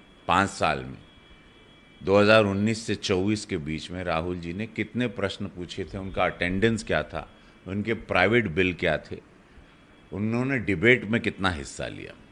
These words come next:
ठीक, और आप रवि किशन जो कलाकार है, जो गोरखपुर का सांसद है, मेरे सवाल कितने थे? चार सौ छियासी, almost फ़ाइव हंड्रेड। दस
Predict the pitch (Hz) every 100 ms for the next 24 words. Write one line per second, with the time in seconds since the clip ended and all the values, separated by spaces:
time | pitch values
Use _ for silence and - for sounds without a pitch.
0 | - 151 170 - - - - - - -
1 | - - - 117 127 131 117 117 143 120
2 | 113 123 117 110 - 101 95 90 98 104
3 | 82 - - - - - - - - 80
4 | 80 82 107 127 - 104 92 90 80 85
5 | 78 78 82 80 120 - - - - -
6 | - - 71 90 104 127 147 139 - 98
7 | 98 120 120 113 110 110 101 - 98 -
8 | - - - 120 123 123 127 113 - -
9 | 82 73 - - - - - - - _
10 | _ - 98 113 151 - - 82 73 64
11 | 62 - - - - - - - - 71
12 | 78 147 147